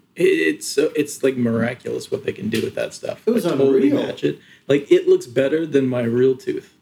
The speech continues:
Speaker 1: I'm
Speaker 2: Yeah,
Speaker 1: like, "Man, can
Speaker 2: it
Speaker 1: you
Speaker 2: was
Speaker 1: just fix the
Speaker 2: pretty
Speaker 1: rest of this
Speaker 2: unreal.
Speaker 1: stuff?"
Speaker 2: And, and, you know, the dentist said this might last, might not. Like, eventually she may need a
Speaker 1: Yeah.
Speaker 2: crown, but it's holding up great.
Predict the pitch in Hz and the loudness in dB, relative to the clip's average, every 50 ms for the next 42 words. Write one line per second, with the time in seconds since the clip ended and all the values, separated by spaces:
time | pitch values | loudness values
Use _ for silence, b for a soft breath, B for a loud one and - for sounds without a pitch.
0 | _ _ - 170 180 170 - - - 147 - 151 - 147 - 185 196 - - - | _ _ -4 -4 -2 -2 -2 -4 -4 -4 -6 -4 -4 -4 -4 -4 -6 -10 -6 -4
1 | 190 190 196 190 175 156 156 160 139 165 185 185 180 - - - 220 196 - - | -4 -2 -2 -2 0 0 0 0 -2 -4 -4 -4 -4 -4 -6 -8 -10 -10 -12 -16
2 | _ _ _ _ _ _ _ _ _ _ _ _ _ _ 139 143 147 147 147 - | _ _ _ _ _ _ _ _ _ _ _ _ _ _ -2 -2 -2 -2 -2 -2
3 | 143 139 143 139 139 135 131 131 - - - _ _ 143 147 135 123 123 135 127 | -2 0 2 2 2 0 -2 -6 -10 -16 -16 _ _ -4 -2 -2 -2 -2 -4 -4
4 | 135 135 139 135 - - 135 131 117 110 123 131 131 - - - - _ _ _ | -2 -2 -2 -4 -4 -4 -4 -4 -4 -4 -4 -6 -6 -6 -12 -18 -20 _ _ _
5 | _ _ _ _ _ _ _ _ _ _ _ _ _ - 107 107 104 107 110 117 | _ _ _ _ _ _ _ _ _ _ _ _ _ -14 -10 -8 -6 -4 -4 -4
6 | 120 123 131 127 120 - - 110 120 120 120 120 120 - - _ - - - _ | -4 -4 -4 -6 -8 -12 -14 -10 -8 -6 -6 -6 -6 -10 -14 _ -20 -20 -20 _
7 | - 131 139 147 151 139 - 131 123 - 123 117 135 139 135 - - 135 135 131 | -6 -4 -4 -4 -4 -4 -8 -10 -8 -8 -4 -2 -2 -2 -4 -4 -4 -4 -4 -4
8 | - 127 123 120 120 120 117 113 110 - - - - - 117 147 151 151 151 147 | -4 -4 -4 -2 -2 -2 -2 -2 -4 -6 -8 -6 -4 -2 -2 -2 -4 -6 -10 -12
9 | 147 147 147 143 127 120 117 110 110 - _ _ _ _ - 180 180 - - 190 | -6 -2 -2 -2 0 -2 -4 -4 -6 -12 _ _ _ _ -12 -12 -12 -12 -10 -8
10 | 180 165 135 123 120 113 - _ - - - 233 226 - - | -6 -6 -4 -4 -6 -6 -8 _ -10 -6 -6 -4 -6 -6 -10